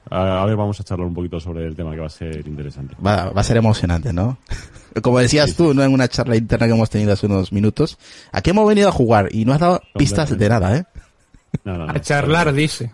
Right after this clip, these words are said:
Speaker 2: <laughs> Dice, a charlar. Veremos, veremos. ¿Qué tal, Retromática? Muy buenas, tío.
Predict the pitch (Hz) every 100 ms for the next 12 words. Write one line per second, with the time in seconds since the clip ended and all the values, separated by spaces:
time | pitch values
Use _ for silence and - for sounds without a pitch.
0 | - - - 123 165 - - - - -
1 | - - - 98 110 92 90 95 90 90
2 | - - - 143 139 127 120 120 110 101
3 | 98 95 101 110 98 87 - 87